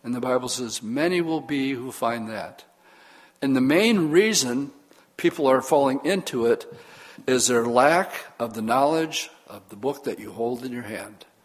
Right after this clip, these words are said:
They've gotten away from this book, and they've replaced it with doctrines of men and having people tell them what they want to hear. Go to Daniel chapter three.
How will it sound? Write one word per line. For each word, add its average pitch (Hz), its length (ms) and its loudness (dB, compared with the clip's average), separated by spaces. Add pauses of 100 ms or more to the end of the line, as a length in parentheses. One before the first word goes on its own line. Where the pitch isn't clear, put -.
(280)
They've 104 220 -12
gotten 123 400 2
away 120 320 -2
from 143 240 -6
this 139 180 -6
book, - 380 -8 (640)
and 117 120 -4
they've 120 140 -2
replaced 127 720 0
it 110 100 -4
with 113 200 -12
doctrines 123 560 -4
of 101 180 -10
men 101 320 -4 (640)
and 113 140 -6
having 120 260 0
people 120 300 -4
tell 127 280 0
them 113 200 -4
what 110 220 -8
they 113 260 -6 (340)
want 113 360 -2
to 104 100 -6
hear. 101 460 -6 (600)
Go 175 140 0
to 180 120 4
Daniel 135 440 4
chapter 123 460 -2
three. 98 460 -8